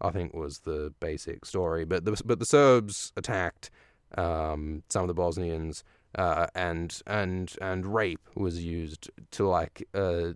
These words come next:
some of the greatest extent in recent, uh, history. Uh, rape was used as a tool of weapon. It was, it was used,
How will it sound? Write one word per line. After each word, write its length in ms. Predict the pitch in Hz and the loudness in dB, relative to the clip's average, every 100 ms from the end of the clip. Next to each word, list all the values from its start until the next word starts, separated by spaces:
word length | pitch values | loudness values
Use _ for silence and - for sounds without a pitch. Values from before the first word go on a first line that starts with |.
| - | -10
some 260 | 92 110 95 | -4 -2 0
of 120 | 90 | -2
the 100 | 90 | -4
greatest 500 | 87 92 92 85 - | -2 0 0 -2 -6
extent 520 | 82 - - 85 78 | -10 -8 -6 -4 -6
in 260 | 85 82 80 | -6 -8 -4
recent, 540 | 85 85 - 78 76 - - - _ - | -4 -4 -6 -8 -10 -14 -20 -20 _ -4
uh, 340 | 95 78 78 - | -2 -2 -4 -6
history. 720 | 78 90 - - 85 80 76 - _ - | -6 -6 -6 -2 0 0 -2 -8 _ -2
Uh, 320 | 90 87 87 - | 0 2 0 0
rape 280 | 104 120 123 | 2 4 4
was 160 | 104 | 0
used 280 | 104 95 - | 0 -2 -2
as 100 | 98 | -4
a 60 | 95 | -4
tool 360 | - 110 107 | 0 2 4
of 100 | 87 | 2
weapon. 580 | 85 87 78 - 58 - _ - | 2 -2 -2 -6 -10 -10 _ -6
It 140 | 101 | -2
was, 260 | 92 87 95 - | 0 -2 -6 -4
it 80 | 98 | -2
was 240 | 92 87 | -2 0
used, 520 | 101 107 104 92 - | 0 2 2 0 -6